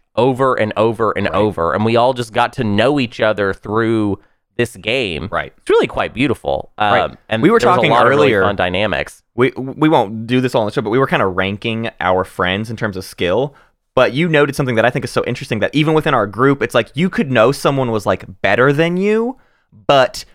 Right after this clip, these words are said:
Speaker 2: you knew tricks to beat them anyways, or whatever. Like, there was a certain level of, you had matchups that were favorable to you, even if the person, generally speaking, could, like,
Speaker 1: Was better.
Speaker 2: beat more people than you could beat in the total
Speaker 1: Right.
Speaker 2: s-, rung. It's like, you could beat Nathan if you,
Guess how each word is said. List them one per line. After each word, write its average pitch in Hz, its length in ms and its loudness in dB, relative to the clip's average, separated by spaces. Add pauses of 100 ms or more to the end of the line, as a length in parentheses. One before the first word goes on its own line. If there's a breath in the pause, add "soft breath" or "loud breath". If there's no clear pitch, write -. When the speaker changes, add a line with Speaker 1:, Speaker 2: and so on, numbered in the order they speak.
Speaker 2:
you 156 240 2
knew 147 200 2
tricks - 400 -4
to 131 120 -2
beat 113 240 -6
them 101 180 -4
anyways, 98 500 -2
or 95 40 -2
whatever. 95 200 -2
Like, 113 200 0 (280 loud breath)
there 143 140 4
was 135 200 4
a 127 80 2
certain 156 460 -2
level 131 320 4
of, 98 120 2
you 147 120 0
had 123 220 0
matchups 107 520 -2
that - 140 -2
were 90 80 -4
favorable 87 480 -2
to - 200 -6
you, 78 300 -8
even 123 300 0
if 101 160 -2
the - 80 -6
person, 139 480 0
generally 139 460 2
speaking, 110 340 -4
could, 98 200 -6
like, 92 320 0
Speaker 1:
Was 110 180 0
better. 82 360 0
Speaker 2:
beat - 40 -4
more 147 200 4
people 139 420 0
than 113 300 -2
you 139 220 4
could 123 260 -2
beat 135 260 0
in 113 140 -4
the 101 100 -2
total 123 320 2
Speaker 1:
Right. 82 80 0
Speaker 2:
s-, - 100 -10 (120)
rung. 113 340 0 (160 loud breath)
It's - 100 -16
like, 120 140 0 (200 loud breath)
you 185 160 2
could 147 180 2
beat 139 220 0
Nathan 113 540 0 (460 soft breath)
if 135 200 2
you, 131 100 -8